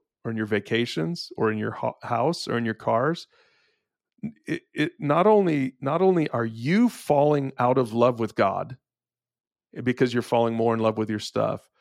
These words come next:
but so also will your kids. Your kids will pick up on that, and you're leaving a legacy that is gonna destroy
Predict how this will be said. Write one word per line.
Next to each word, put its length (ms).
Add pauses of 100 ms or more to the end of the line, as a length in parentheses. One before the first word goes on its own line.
(340)
but 180 (240)
so 300
also 260
will 160
your 140
kids. 520 (300)
Your 240
kids 400
will 120
pick 260
up 180
on 200
that, 280 (480)
and 180
you're 140
leaving 340
a 60
legacy 600
that 160
is 120
gonna 220
destroy 1040